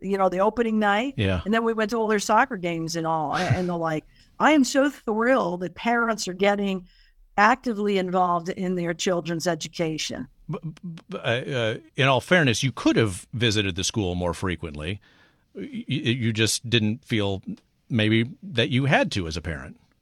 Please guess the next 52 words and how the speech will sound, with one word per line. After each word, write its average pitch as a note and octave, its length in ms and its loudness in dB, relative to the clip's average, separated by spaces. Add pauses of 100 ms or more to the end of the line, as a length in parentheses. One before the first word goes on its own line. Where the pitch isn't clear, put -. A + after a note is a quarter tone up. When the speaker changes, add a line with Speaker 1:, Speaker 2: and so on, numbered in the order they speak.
(420)
Speaker 1:
Exactly. G3+ 1080 0
And, G3+ 520 2
uh, G3 200 2
should A3 260 0
I B3 120 4
have? C#4 240 2
I E3 160 -6
don't F#3 280 -2
know. G3 420 2 (340)
Uh, F#3 160 2
my F#3 180 0
kids A3+ 240 -2
turned G3+ 200 -2
out G3+ 200 2
great. G#3+ 480 4
Speaker 2:
<laughs> - 20 6
Yeah, D#3+ 100 6 (220)
Speaker 1:
Uh, - 60 -4
Speaker 2:
yeah. C3 180 -2 (300)
Speaker 1:
so G#3+ 400 0
I'm, G3+ 140 2 (100)
I'm, A3+ 120 -2
I'm, A3 460 -2
I'm, - 160 2 (100)
Speaker 2:
<laughs> - 100 -12
Speaker 1:
I'm F#3 160 2
pleased A3 340 0
with G3+ 100 -2
that. A3 220 2
But A#3 100 0
I, A#3 100 2
Speaker 2:
Yeah. F#3 60 0
Speaker 1:
but B3+ 100 2
I C4+ 100 4
think E4 200 -4
it's C4+ 140 -6
really, B3+ 360 0 (600)
you, C4+ 260 2
uh, C4+ 200 4
you C#4+ 120 2
know, C4+ 300 0
and B3 100 4
it's, B3+ 220 -4
and C4 160 4
it's - 160 -2
tough - 300 2
to F4 200 0
think F#4+ 240 -6
about G3+ 300 2
it. F3+ 80 -4
We A#3+ 180 2
have D#4+ 140 2